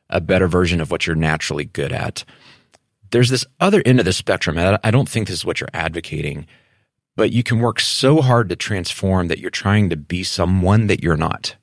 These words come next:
You're trying to, you're trying to take on a whole different persona. How do you balance being true to yourself and just naturally being who you are and growing and reinventing yourself?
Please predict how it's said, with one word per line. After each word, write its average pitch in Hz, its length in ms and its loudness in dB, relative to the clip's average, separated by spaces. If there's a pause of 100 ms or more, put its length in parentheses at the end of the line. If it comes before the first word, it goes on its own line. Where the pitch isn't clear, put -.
You're 95 120 0
trying 110 360 2
to, - 180 -8
you're 85 180 0
trying 120 320 2
to 98 140 -4
take 120 340 -4
on 95 200 4
a 73 40 0
whole 95 260 -2
different 82 420 -4 (640)
persona. 80 680 -2 (100)
How 110 160 0
do 143 60 4
you 156 100 2
balance 98 720 0 (380)
being 98 240 -2
true 123 200 -2
to 123 60 0
yourself 82 680 0 (160)
and 87 200 -2
just - 260 -8
naturally 92 600 2
being 82 220 -2
who 85 100 0
you 80 200 2
are 82 240 2
and 85 180 -6
growing 87 440 2
and 82 100 -4
reinventing 80 500 -4
yourself? - 500 -10